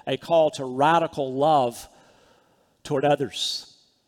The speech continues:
We're to extend radical grace toward others, but we're to give radical love toward others, catch it, even to our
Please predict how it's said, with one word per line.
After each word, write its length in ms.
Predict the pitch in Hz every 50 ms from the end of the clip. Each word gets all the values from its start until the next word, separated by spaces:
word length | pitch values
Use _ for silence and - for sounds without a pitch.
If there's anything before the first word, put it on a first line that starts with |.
| _ _ _ _ _ _ _ _
We're 100 | - 151
to 60 | 151
extend 360 | 147 143 - - 185 170 156
radical 320 | 151 175 180 180 - - 175
grace 400 | 147 - 143 160 175 208 214 -
toward 200 | - 202 208 185
others, 280 | 185 185 180 190 175
but 120 | - 165 156
we're 100 | 165 208
to 80 | 196
give 180 | 170 151 135 117
radical 540 | 131 143 160 185 190 170 - - 147 131 135
love 300 | 147 160 185 247 233 -
toward 180 | - 160 147
others, 320 | 135 131 131 131 135 131 -
catch 380 | - - 175 202 233 - -
it, 100 | 156 131 - _
even 400 | - 170 208 240 247 254 254 247 247
to 300 | - - 214 226 226 - -
our 640 | - 175 175 196 202 202 208 202 208 208 202 202 196